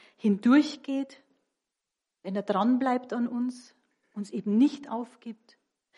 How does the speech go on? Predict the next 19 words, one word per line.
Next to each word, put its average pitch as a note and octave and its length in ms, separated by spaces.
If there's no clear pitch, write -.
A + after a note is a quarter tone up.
wenn A#3+ 180
er B3 100
uns B3 240
verändert, D#4+ 920
wenn G#3+ 160
er A3+ 120
uns A3 220
seine G3 280
Vergebung A3 600
gibt - 400
und A#3 280
wenn G#3+ 140
er A3+ 140
uns G#3 280
dann G3 320
in G#3+ 80
die A#3+ 100
Selbstannahme F#3 880
führt. - 380